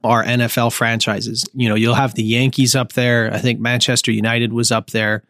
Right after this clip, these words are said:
Boston Red Sox, I think, were up there. And I think the rest were N F L franchises. So N F L is the, the top dog when you're looking at sports leagues. You know, you have the N B A too, who's,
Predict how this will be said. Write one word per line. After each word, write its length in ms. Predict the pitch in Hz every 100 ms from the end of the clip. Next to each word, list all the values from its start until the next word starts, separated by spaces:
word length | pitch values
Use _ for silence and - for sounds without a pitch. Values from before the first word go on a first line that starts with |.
| -
Boston 360 | 131 135 -
Red 180 | 117 131
Sox, 320 | - 139 135
I 80 | 139
think, 220 | 139 135
were 80 | 139
up 100 | 139
there. 140 | 147
And 120 | 143 107
I 40 |
think 200 | 123 139
the 120 | 120
rest 320 | 123 143 143
were 100 | 123 117
N 160 | 123
F 200 | 131 -
L 120 | 117
franchises. 760 | 110 - 107 107 - 98 - - - - -
So 140 | - 117
N 140 | 127
F 140 | 135 151
L 200 | 147 131
is 260 | 123 113
the, 360 | - 123 117 110
the 120 | 110
top 340 | - 139 131
dog 400 | 127 123 117 104
when 160 | 120 104
you're 140 | 107
looking 320 | 107 110 117 104
at 140 | 101
sports 480 | - - 107 107 -
leagues. 260 | 98 - -
You 100 | 135
know, 80 | 131
you 140 | 123
have 100 | 143
the 140 | 139 160
N 120 | 160
B 200 | 143 139
A 160 | 170
too, 360 | 110 - 143 107
who's, 440 | 110 110 107 -